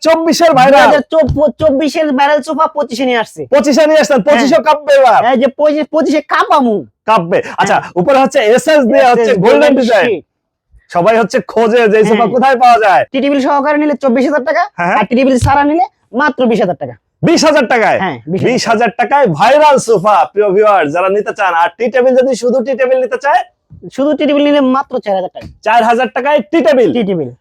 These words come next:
Speaker 1: ভিডিও দেখে আসলে কি কোনো সম্মানী টম্মানী থাকবে ভাই?
Speaker 2: ভিডিও করা দেখলে আসলে
Speaker 1: একটা
Speaker 2: আমরা
Speaker 1: সম্মানী
Speaker 2: একটু
Speaker 1: করবেন।
Speaker 2: সম্মানী করব।
Speaker 1: আচ্ছা,
Speaker 2: অবশ্যই।
Speaker 1: সামনেই আরেকটা দেখতেছিলাম,
Speaker 2: জি।
Speaker 1: ব্ল্যাক হোয়াইট, সাদা
Speaker 2: সাদা,
Speaker 1: কালো।
Speaker 2: সাদা কালো।
Speaker 1: সাদা কালো, এটাও
Speaker 2: হুম।
Speaker 1: হচ্ছে ফাইভ সিটের।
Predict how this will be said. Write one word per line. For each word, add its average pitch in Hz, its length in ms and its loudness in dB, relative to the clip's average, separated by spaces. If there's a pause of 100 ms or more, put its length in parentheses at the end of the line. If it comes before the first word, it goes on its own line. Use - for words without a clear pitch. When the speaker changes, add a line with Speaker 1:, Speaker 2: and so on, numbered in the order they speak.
(100)
Speaker 1:
ভিডিও 220 160 2
দেখে 269 220 2
আসলে 277 200 -2
কি 269 100 0
কোনো 262 120 -4
সম্মানী 254 340 -2
টম্মানী 277 260 -4
থাকবে 269 240 -4
ভাই? 285 200 2
Speaker 2:
ভিডিও 311 200 0
করা 294 200 2 (340)
দেখলে 254 280 -2
আসলে 254 300 0
Speaker 1:
একটা 226 180 -2
Speaker 2:
আমরা 240 100 0
Speaker 1:
সম্মানী 277 280 2
Speaker 2:
একটু 240 80 0
Speaker 1:
করবেন। 220 220 2
Speaker 2:
সম্মানী 254 260 0
করব। 196 300 -4
Speaker 1:
আচ্ছা, 185 140 -2
Speaker 2:
অবশ্যই। - 240 -8
Speaker 1:
সামনেই 240 360 2
আরেকটা 226 240 -2
দেখতেছিলাম, 220 480 -2
Speaker 2:
জি। 214 80 -2
Speaker 1:
ব্ল্যাক 247 300 2
হোয়াইট, 247 360 4 (140)
সাদা 220 260 -2
Speaker 2:
সাদা, 262 140 2
Speaker 1:
কালো। 254 240 2
Speaker 2:
সাদা 240 280 -2
কালো। 208 320 -2
Speaker 1:
সাদা 196 400 0
কালো, 214 340 0 (120)
এটাও 190 360 0
Speaker 2:
হুম। 240 80 2
Speaker 1:
হচ্ছে 247 260 -4 (180)
ফাইভ 262 180 0
সিটের। 208 360 -2